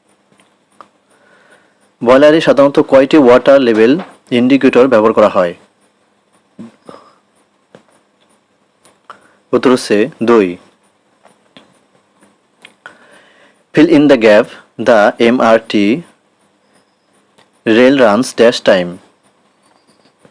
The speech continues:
উত্তর হচ্ছে one time। We loaf at corruption, loaf at means? উত্তর হচ্ছে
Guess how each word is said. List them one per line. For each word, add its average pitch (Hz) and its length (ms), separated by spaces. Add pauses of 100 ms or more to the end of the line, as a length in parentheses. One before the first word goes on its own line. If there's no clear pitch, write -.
(1600)
উত্তর - 200
হচ্ছে 110 200 (400)
one 123 120 (100)
time। 90 220 (2750)
We 139 100 (160)
loaf 123 140 (100)
at 131 140
corruption, 117 460 (480)
loaf 117 220
at 127 160
means? 107 260 (2750)
উত্তর 120 160
হচ্ছে 117 200